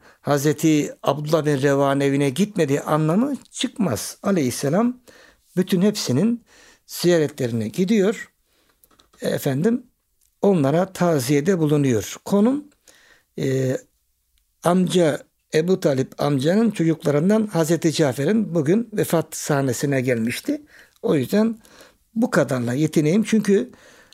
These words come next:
sadece Hazreti Cafer'i anlatacak olsam ki baştan beri bunu söylüyorum, oldukça uzar. Konum, e,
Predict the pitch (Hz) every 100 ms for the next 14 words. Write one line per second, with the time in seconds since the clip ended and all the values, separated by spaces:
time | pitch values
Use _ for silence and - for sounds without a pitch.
0 | _ - - 185 214 202 196 160 143 127
1 | 156 165 180 208 170 156 151 135 - 147
2 | 156 160 156 165 160 151 139 240 233 190
3 | 165 156 180 160 147 139 147 127 147 151
4 | 208 175 233 233 - - _ - 175 180
5 | 127 - 220 175 139 139 113 _ - 175
6 | 233 359 - - _ _ - - _ _
7 | 156 135 131 131 131